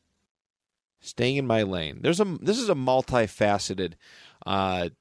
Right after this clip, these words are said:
list number. All right. Um, it goes with my personal happiness.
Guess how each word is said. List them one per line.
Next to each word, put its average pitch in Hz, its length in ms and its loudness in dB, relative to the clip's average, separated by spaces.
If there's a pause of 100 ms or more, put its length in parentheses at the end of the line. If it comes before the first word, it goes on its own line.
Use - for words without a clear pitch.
(760)
list 110 640 -2 (1160)
number. - 440 -14 (440)
All - 60 -12
right. 98 160 -6 (580)
Um, 104 480 0 (2000)
it 110 160 0
goes 120 340 4
with - 680 -2
my 120 440 0
personal 127 360 -2
happiness. 123 800 -6